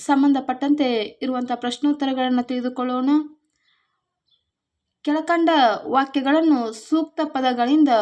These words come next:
ಪೂರ್ಣಗೊಳಿಸಿ. ಮೊದಲನೆಯ ಬಿಟ್ಟ ಸ್ಥಳದ ವಾಕ್ಯ, ಸಾಹಿತ್ಯಿಕ ಆಧಾರಗಳಲ್ಲಿ ಡ್ಯಾಶ್ ಮತ್ತು ಡ್ಯಾಶ್ ಎಂಬ ಎರಡು ವಿಧಗಳಿವೆ. ಸರಿಯಾದ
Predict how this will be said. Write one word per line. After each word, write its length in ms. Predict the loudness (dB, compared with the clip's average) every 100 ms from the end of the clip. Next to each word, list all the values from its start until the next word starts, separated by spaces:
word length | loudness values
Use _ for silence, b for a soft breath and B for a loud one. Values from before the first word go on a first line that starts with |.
| -2 -8 _
ಪೂರ್ಣಗೊಳಿಸಿ. 1040 | -6 -2 0 2 0 2 2 2 0 _ _ _ _ _ _ _ _ _ -20 -8
ಮೊದಲನೆಯ 680 | 0 2 4 2 2 2 2 0 -4 -10 _ _ _ _ _ _ _ _ _ _ -8
ಬಿಟ್ಟ 180 | -4
ಸ್ಥಳದ 340 | -4 -2 -2 0
ವಾಕ್ಯ, 460 | 0 0 0 0 0 0 -4 -16
ಸಾಹಿತ್ಯಿಕ 760 | -4 2 4 4 0 -2 -4 -2 0 0 -4 -4
ಆಧಾರಗಳಲ್ಲಿ 1040 | -2 0 2 2 2 2 2 2 -2 -6
ಡ್ಯಾಶ್ 400 | -4 -2 -2 0
ಮತ್ತು 640 | 0 0 0 0 0 -4 -6
ಡ್ಯಾಶ್ 400 | -2 -2 -2 -8 -12
ಎಂಬ 280 | -6 -2 0 2 2 0 -6
ಎರಡು 400 | -4 -2 0 0
ವಿಧಗಳಿವೆ. 1040 | 0 -2 -2 -2 -2 0 0 0 -4 _ _ _ _ _ _ _ _
ಸರಿಯಾದ 540 | -6 0 2 2 2